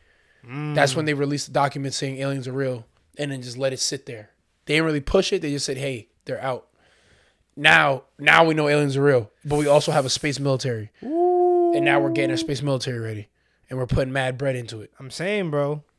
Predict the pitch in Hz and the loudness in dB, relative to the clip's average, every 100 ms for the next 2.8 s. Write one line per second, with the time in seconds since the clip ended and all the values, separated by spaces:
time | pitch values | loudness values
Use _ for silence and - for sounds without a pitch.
0 | _ 147 160 151 - 175 190 214 226 240 | _ 0 0 0 -8 -2 0 2 0 -4
1 | 240 _ - 147 147 165 175 - 151 135 | -10 _ -8 -4 -2 0 -2 -4 -12 -10
2 | 143 131 120 _ _ _ 156 160 | -8 -8 -10 _ _ _ -4 -4